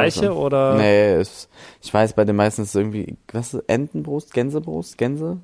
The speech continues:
Speaker 2: Gänse,
Speaker 1: Mm, Gänse,
Speaker 2: Braten?
Speaker 1: Enten, sowas wird gerne
Speaker 2: Ja,
Speaker 1: gegessen.
Speaker 2: ja. Äh, pff, ist eigentlich immer unterschiedlich, aber auch so in der Art.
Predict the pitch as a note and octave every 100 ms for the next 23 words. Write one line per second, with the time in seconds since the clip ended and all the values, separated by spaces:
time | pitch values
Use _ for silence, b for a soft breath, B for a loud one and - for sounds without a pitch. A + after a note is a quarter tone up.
0 | - B2 G#2+ G#2 G#2 - A2+ A#2+ A#2 A2
1 | A#2+ A#2 A#2+ A#2+ A2+ A2 A2 G#2+ - G#2+
2 | - G2+ G#2 G2 G2+ G2+ G2+ G2+ A2 b
3 | b b b b b b b _ - G#2+
4 | A2+ G#2+ G2 - - D#2+ - - A2 G2+
5 | A2+ G#2 F#2+ G#2+ F#2+ G#2 A#2 - F#2+ G2
6 | F#2+ - G2 G#2 E2+ G2+ G#2 G2 - -
7 | G2+ F#2+ F#2+ F#2 E2 F2+ F2+